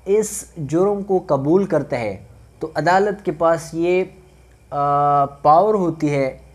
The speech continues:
कि वो उस मुलजिम को क्या करे, वहाँ पे कन्विक्ट करे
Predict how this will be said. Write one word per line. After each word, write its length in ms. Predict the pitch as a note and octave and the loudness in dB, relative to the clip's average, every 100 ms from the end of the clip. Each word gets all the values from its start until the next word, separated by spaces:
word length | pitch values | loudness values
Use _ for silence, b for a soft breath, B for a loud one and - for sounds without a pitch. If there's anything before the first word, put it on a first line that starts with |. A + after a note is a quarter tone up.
| - - | -16 -6
कि 100 | C#3+ | -2
वो 280 | D#3 E3+ - | -2 -4 -6
उस 220 | F3+ - | -8 -6
मुलजिम 480 | D3+ E3 D#3+ E3 E3+ | -6 -4 -4 -6 -8
को 140 | D#3 | -10
क्या 220 | D#3 E3 E3 | -4 -2 0
करे, 260 | E3+ F3 | -2 -2
वहाँ 380 | D#3+ D#3+ E3 E3 | 0 0 -2 -4
पे 140 | F3 F#3+ G#3 - - _ | -2 -2 -4 -18 -20 _
कन्विक्ट 520 | C3 A#2+ B2 C#3+ D3 | -4 -4 -4 -4 -6
करे 420 | - B2+ A2+ G2+ | -4 -2 -2 -6